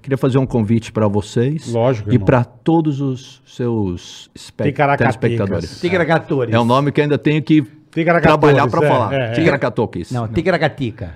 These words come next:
Speaker 1: Ticaracatica.
Speaker 3: Ticaracatica.
Speaker 1: Ticaracatica.
Speaker 3: Ticaracaticast.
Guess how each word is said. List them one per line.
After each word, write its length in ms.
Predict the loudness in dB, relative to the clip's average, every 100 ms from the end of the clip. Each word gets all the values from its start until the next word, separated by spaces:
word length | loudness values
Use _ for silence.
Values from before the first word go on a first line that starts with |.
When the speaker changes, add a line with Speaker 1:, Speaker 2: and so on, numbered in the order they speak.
| -8
Speaker 1:
Ticaracatica. 920 | -4 -2 0 -2 -4 -4 -6 -8 -12 -8
Speaker 3:
Ticaracatica. 760 | -4 -4 -4 -8 -10 -12 -12 -6
Speaker 1:
Ticaracatica. 880 | -2 2 2 0 0 -2 0 0 0
Speaker 3:
Ticaracaticast. 920 | -4 -4 -4 -4 -6 -4 -4 -4 -8